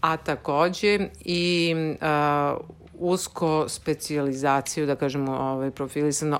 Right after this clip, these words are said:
od druge godine srednje škole, a, sa akcentom na određenim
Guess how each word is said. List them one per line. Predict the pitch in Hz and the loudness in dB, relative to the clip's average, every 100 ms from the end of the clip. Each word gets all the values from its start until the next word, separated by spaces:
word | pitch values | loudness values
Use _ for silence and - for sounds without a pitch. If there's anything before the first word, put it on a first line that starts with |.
| - | 4
od | 156 | 4
druge | 156 156 156 | 4 4 4
godine | 151 151 151 | 4 2 0
srednje | 147 143 147 139 | 0 0 0 -2
škole, | - - 160 185 185 170 - - - - | -4 4 8 8 8 4 -4 -16 -18 -8
a, | - 143 135 135 131 131 123 | 0 4 6 6 6 6 2
sa | - - 147 | 0 0 2
akcentom | 160 156 - 165 156 151 | 2 2 0 -2 -2 -2
na | 143 | -2
određenim | 139 156 156 147 | -2 -2 -2 -4